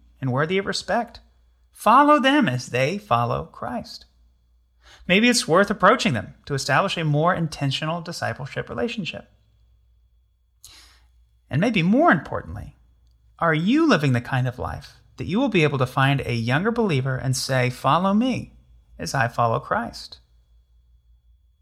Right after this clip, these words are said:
It's convicting. To be sure, we can't wait for perfection,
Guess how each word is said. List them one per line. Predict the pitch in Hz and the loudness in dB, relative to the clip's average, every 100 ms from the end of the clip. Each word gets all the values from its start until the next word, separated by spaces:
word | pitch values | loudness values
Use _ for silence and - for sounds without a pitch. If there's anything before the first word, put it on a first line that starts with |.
| _ _ | _ _
It's | - | -6
convicting. | 214 233 330 - 147 - _ _ _ _ _ _ _ _ _ | 0 0 0 -4 -10 -16 _ _ _ _ _ _ _ _ _
To | - | -4
be | 180 | 2
sure, | - 269 | 4 4
we | 240 - | 4 2
can't | 214 240 147 | 2 2 4
wait | 170 170 - | 2 2 -6
for | 160 139 | -4 -2
perfection, | 170 - 107 - 98 | -2 -4 -6 -8 -16